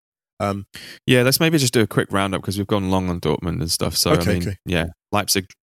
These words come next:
Speaker 2: dropped two points at home to Hertha.
Speaker 1: Hertha are good now.
Speaker 2: Leipzig did have a man sent off, so, I mean, maybe it's a good point.
Speaker 1: But it's resilience, though. I mean, Hertha went one, went, uh, two one down with a,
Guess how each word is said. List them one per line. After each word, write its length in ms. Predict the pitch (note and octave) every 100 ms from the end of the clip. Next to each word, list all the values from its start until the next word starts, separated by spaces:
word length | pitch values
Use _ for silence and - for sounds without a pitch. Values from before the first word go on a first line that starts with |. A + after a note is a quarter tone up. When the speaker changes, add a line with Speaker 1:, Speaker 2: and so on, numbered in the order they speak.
| _
Speaker 2:
dropped 220 | - F#2 -
two 180 | - G2
points 540 | - F#2 F2 G#2+ - - _
at 80 | -
home 420 | G2 F2+ F2 F2 - _
to 360 | - E2 E2+ E2 - _ _
Hertha. 420 | F#2+ F#2 - F2 F#2+ _ _ -
Speaker 1:
Hertha 240 | A2+ B2+ B2
are 20 |
good 240 | C3+ D#3+
now. 200 | A#2+ B2 C3+ _ -
Speaker 2:
Leipzig 360 | - D#3 C3+ C3+
did 100 | D#3+
have 100 | C3
a 40 |
man 160 | A#2 A#2
sent 240 | A2 G#2+
off, 240 | F2+ G2 G2
so, 180 | - G2+
I 40 |
mean, 180 | G2 G2+
maybe 220 | G2+ G#2
it's 100 | G2+
a 60 | A2+
good 200 | A#2 A2
point. 280 | A#2+ A2 G#2
Speaker 1:
But 100 | -
it's 120 | D3+ D3+
resilience, 540 | C#3 C3+ F3 E3+ A#2
though. 100 | A#2+
I 20 |
mean, 140 | A2+ C#3+ _ _ -
Hertha 260 | D#3 D#3+ E3
went 220 | D3 C3+
one, 320 | C3 B2 A#2+ - _
went, 240 | A#2+ B2 -
uh, 200 | A2+ G#2+
two 180 | - C3+
one 120 | A#2+
down 300 | A2 G#2 G2
with 140 | G2+
a, 180 | G2+ G2+